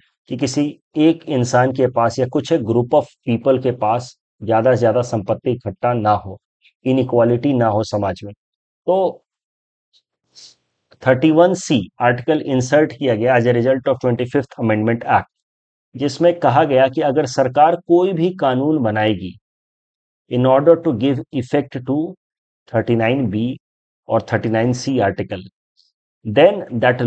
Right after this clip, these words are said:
law cannot be challenged on the ground कि it is violating Article fourteen, right to equality, and Article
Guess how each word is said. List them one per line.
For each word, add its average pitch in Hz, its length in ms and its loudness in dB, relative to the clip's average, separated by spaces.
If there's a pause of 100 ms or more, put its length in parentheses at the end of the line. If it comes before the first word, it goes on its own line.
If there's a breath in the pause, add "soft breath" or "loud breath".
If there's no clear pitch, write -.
(140)
law 165 300 6
cannot 135 500 2
be 135 200 0 (120)
challenged 107 520 0 (220)
on 117 220 0
the 98 60 4 (100)
ground 131 340 2
कि 135 160 -2 (300)
it 120 160 -4
is 123 160 0
violating 113 600 0
Article 110 480 0
fourteen, 123 460 0 (320)
right 107 260 -2
to 117 80 -2
equality, 104 540 -4
and 156 100 -2
Article 117 400 -2